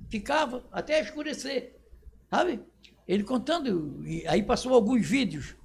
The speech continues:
Até falou que tinha um goleiro no Flamengo que ficava com ele lá, às vezes, treinando, o Renato. Hoje em dia não, os caras, "Ô, professor, acaba logo, quero ir embora. Ô, professor, como é que é? Já passou da hora."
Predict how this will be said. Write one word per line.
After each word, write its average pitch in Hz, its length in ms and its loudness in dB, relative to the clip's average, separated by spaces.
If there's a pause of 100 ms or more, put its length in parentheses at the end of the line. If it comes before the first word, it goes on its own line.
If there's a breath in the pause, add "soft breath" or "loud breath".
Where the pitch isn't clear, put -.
(540)
Até 170 260 2
falou 247 260 2
que - 60 -4
tinha 226 160 4
um 214 80 2
goleiro 214 380 8
no 214 100 0
Flamengo 208 440 2
que - 60 -4
ficava 226 400 0
com 214 160 0
ele 247 160 4
lá, 220 160 4
às 214 100 2
vezes, 226 200 2
treinando, 196 460 0
o 156 40 -4
Renato. 180 520 2 (600)
Hoje - 260 2
em - 80 -4
dia 339 180 10
não, 269 220 4
os 220 100 2
caras, 247 280 4
"Ô, 311 200 10
professor, 190 380 0
acaba 294 320 4
logo, 311 220 8
quero 285 160 6
ir 269 40 0
embora. 302 340 12
Ô, 294 120 8
professor, 320 600 8 (160)
como 269 140 0
é 311 60 6
que 320 120 2
é? 349 160 10
Já 233 100 4
passou 294 300 -2
da 294 120 0
hora." 254 440 4